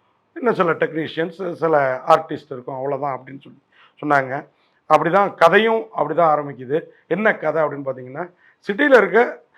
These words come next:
ரெண்டு போலீஸ் ஸ்டேஷன் பக்கத்துல பக்கத்துல இருக்குது. ஒரே ஏரியாவுல அடுத்தடுத்து இருக்கு இல்லைங்களா? அந்த மாதிரி,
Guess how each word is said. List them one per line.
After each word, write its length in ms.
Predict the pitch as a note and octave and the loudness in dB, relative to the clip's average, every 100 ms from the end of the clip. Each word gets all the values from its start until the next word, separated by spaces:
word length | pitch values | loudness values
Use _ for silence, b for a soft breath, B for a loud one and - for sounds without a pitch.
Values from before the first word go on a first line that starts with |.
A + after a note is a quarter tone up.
| b b - | b b -4
ரெண்டு 340 | F#3 G3+ F#3 | -2 0 -2
போலீஸ் 280 | G3 A3+ - | 2 0 0
ஸ்டேஷன் 300 | F3 D3 D3 | -4 -6 -4
பக்கத்துல 260 | E3+ F3+ F#3 | -2 0 -2
பக்கத்துல 300 | F3 F#3+ F#3+ | -2 -2 -2
இருக்குது. 400 | E3 D3+ F3 - - b b b | -2 -2 -4 -4 -8 b b b
ஒரே 400 | F3 F3+ G3+ F#3 | 2 6 6 6
ஏரியாவுல 280 | F3 E3 F3+ | 2 2 4
அடுத்தடுத்து 460 | G#3 F#3+ G3+ F3+ G3+ | 4 4 0 0 -2
இருக்கு 180 | F3 | -2
இல்லைங்களா? 580 | E3+ E3+ E3 G3 E3 B2 b b | -4 -4 0 4 4 2 b b
அந்த 220 | - D#3+ E3+ | -2 0 2
மாதிரி, 260 | E3 E3+ | 2 0